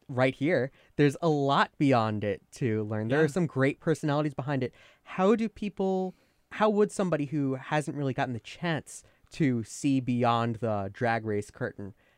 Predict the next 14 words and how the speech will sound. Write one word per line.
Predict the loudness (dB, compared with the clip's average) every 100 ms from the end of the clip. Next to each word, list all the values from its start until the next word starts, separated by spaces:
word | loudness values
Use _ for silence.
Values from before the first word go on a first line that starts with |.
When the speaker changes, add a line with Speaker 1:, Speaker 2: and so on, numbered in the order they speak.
| _ _
Speaker 1:
how | -2 0
could | 0
somebody | -2 -2 0 0
like | 0 0
that | 0 2 2 0 _ _ _ _ _ _ _ _ -20 _
get | -2 -2
to | -4
see | -8 -4 0 0 -2
the | -4 -8
part | -2 0 0
of | -4
drag | -4 -2 0 -4 -6
that | -8 -8 _
isn't | -6 -6 -12